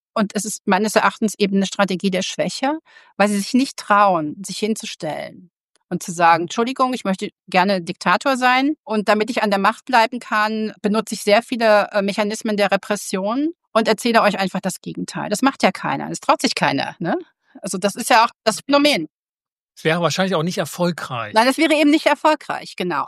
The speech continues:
Speaker 1: Das
Speaker 2: Ja.
Speaker 1: würde nicht, das würde nicht funktionieren, ne?
Speaker 2: Ja.
Speaker 1: Also auch populistische Parteien würden auf diese Weise nicht an die Macht kommen. Das heißt,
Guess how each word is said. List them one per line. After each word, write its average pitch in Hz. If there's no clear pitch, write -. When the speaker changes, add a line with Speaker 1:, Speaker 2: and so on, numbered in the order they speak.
Speaker 1:
Das 196
Speaker 2:
Ja. 135
Speaker 1:
würde 240
nicht, 262
das 233
würde 233
nicht 262
funktionieren, 196
ne? 185
Speaker 2:
Ja. 233
Speaker 1:
Also 185
auch 196
populistische 220
Parteien 208
würden 208
auf -
diese 240
Weise 196
nicht 190
an 175
die 175
Macht 170
kommen. 165
Das 180
heißt, 202